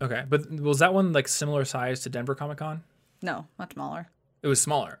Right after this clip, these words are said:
Speaker 1: Okay.
Speaker 2: Yeah. But it was, like, sixty thousand people still. I should have made more money there than I did. But I actually had a friend who went there this year and said, and they were,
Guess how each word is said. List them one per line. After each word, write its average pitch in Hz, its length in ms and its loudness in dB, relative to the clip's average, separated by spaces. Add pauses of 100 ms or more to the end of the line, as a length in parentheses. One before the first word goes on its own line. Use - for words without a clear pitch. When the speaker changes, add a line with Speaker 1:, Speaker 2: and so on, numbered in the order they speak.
(140)
Speaker 1:
Okay. - 100 -8
Speaker 2:
Yeah. - 140 -8 (400)
But 185 240 2
it 190 80 0
was, 196 120 -2
like, 208 140 -2
sixty 240 340 -6
thousand 196 340 -4
people 190 260 -10
still. 180 360 -2
I - 80 -4
should 320 200 -8
have 180 160 -6
made 147 400 -4 (1120)
more 160 220 -8
money - 240 -12
there - 180 -8
than 170 140 -12
I 165 80 -12
did. 170 260 -10 (340)
But 208 360 8
I 196 120 4
actually 180 680 0
had 180 200 -4
a 156 40 -6
friend 165 340 -6
who 180 140 -6
went 160 140 -10
there 156 160 -6
this 220 280 0
year 143 360 -2 (400)
and 190 160 -6
said, 160 380 0 (240)
and 196 140 -2
they 208 100 4
were, 196 260 0